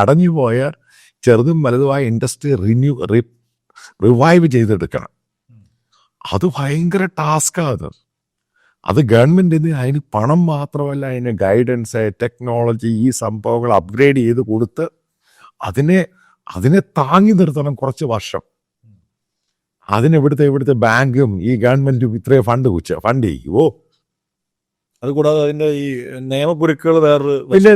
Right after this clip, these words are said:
Speaker 1: നിയമത്തിന്റെ മറ്റൊരു സംഭവം. കാരണം ഇവിടെ ഇല്ലാത്ത നിയമ-, ഇവിടെ ഒരു, ഒരു, ഒരു, ഒരുത്തനൊരു ഇൻഡസ്ട്രി തുടങ്ങിക്കഴിഞ്ഞാൽ, ചെറിയ ഇൻഡ-, ചെറിയ ട്രേഡോ ഇൻഡസ്ട്രി തുടങ്ങിക്കഴിഞ്ഞാൽ ഇവിടുത്തെ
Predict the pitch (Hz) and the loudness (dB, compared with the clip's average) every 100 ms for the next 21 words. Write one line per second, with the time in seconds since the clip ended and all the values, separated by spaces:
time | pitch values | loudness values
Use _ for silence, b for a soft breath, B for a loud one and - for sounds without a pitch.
0 | 170 190 214 190 196 190 165 196 196 165 | 6 6 6 2 0 -2 0 0 0 -4
1 | 156 135 123 156 165 127 175 202 147 160 | -6 -4 -2 0 -2 -2 0 0 0 0
2 | 175 180 - 165 131 151 175 170 156 92 | 0 0 -2 -4 -2 0 0 -2 -6 -12
3 | - b b - 147 190 156 160 151 151 | -18 b b -4 2 6 6 4 4 4
4 | 143 143 123 b b 120 143 139 156 131 | 4 2 0 b b 2 2 2 -2 0
5 | 131 110 107 135 - 147 113 95 101 95 | 2 2 0 -2 -4 -2 0 0 -2 -4
6 | 95 95 98 95 123 98 98 95 85 104 | -4 -4 -2 0 0 -2 -4 -6 -6 0
7 | 117 87 87 107 120 95 95 98 107 95 | -2 0 -2 0 0 -2 -4 -6 -6 -4
8 | 98 90 82 90 113 - B B B 120 | -4 -6 -8 -6 -8 -10 B B B -6
9 | 131 190 190 208 | -2 0 2 2